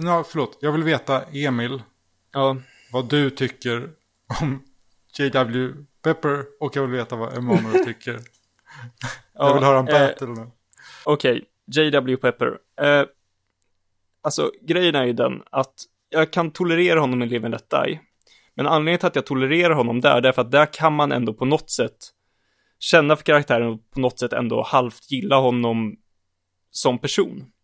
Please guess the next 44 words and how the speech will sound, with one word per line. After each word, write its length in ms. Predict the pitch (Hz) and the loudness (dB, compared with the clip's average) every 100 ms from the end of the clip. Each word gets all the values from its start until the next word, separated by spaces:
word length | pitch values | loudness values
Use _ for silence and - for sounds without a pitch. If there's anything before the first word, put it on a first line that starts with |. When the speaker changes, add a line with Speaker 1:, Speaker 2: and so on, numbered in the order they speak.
| _ _ _ _ _ _ - | _ _ _ _ _ _ -2
Speaker 2:
I 20 | 143 | 2
den 80 | |
här 120 | 160 185 | 4 4
filmen 360 | 160 131 127 | 2 2 2
är 260 | 123 139 143 | 4 6 6
han 120 | 135 | 6
ju 80 | 127 | 0
bara 500 | 120 170 131 110 113 | 2 6 8 6 0
dum. 320 | 120 139 196 | 0 0 0
Han 220 | 127 139 | 0 0
uttrycker 460 | 156 156 - 202 190 | 0 -2 -2 -2 0
sig 340 | - 170 160 147 _ - 131 | 0 0 -2 -6 _ -10 -2
rasistiskt. 880 | 123 - 196 - 254 247 - - - _ - - | 0 0 -2 -2 -4 -6 -8 -10 -16 _ -20 -10
Han 120 | - 135 | -4 0
säger 260 | 151 135 | 2 0
till 220 | 131 123 | 0 -2
en 400 | 127 - 127 123 | -4 -2 -4 -2
elefant 560 | 127 127 - 160 185 180 | -2 -2 2 2 2 0
att 100 | 147 | -2
han 140 | 120 123 | -4 -6
är 40 | |
ful. 560 | - - 202 214 208 208 _ _ _ | -6 0 2 2 -4 -8 _ _ _
Alltså, 300 | 151 151 156 123 95 - 170 | -4 0 2 0 -4 -10 0
grejen 280 | 170 196 170 | 4 6 6
är 40 | |
att 60 | 139 | 4
det 60 | |
finns 220 | - 165 180 | 2 0 0
ju 40 | |
ingenting 460 | 196 175 202 185 147 | 0 2 2 0 -2
sympatiskt 960 | 147 - 196 208 196 - 131 - - | -2 0 4 4 4 0 -4 -4 -2
med 280 | 147 185 160 | 4 6 6
honom 380 | 131 127 120 120 | 4 0 0 0
i 160 | 127 | 0
den 120 | 123 120 | 0 0
här 100 | 117 | 0
filmen 480 | - 185 127 120 | 2 2 0 -4
som 180 | 107 131 | -4 0
gör 240 | 143 156 135 | 6 6 6
att 160 | 120 | 2
man 140 | 131 127 | -4 -4
ändå 220 | 120 120 | -2 -2
Speaker 1:
Nej. 140 | 123 123 - - - - _ | -2 -4 -14 -20 -20 -20 _
Speaker 2:
och, 260 | - 143 | 0 0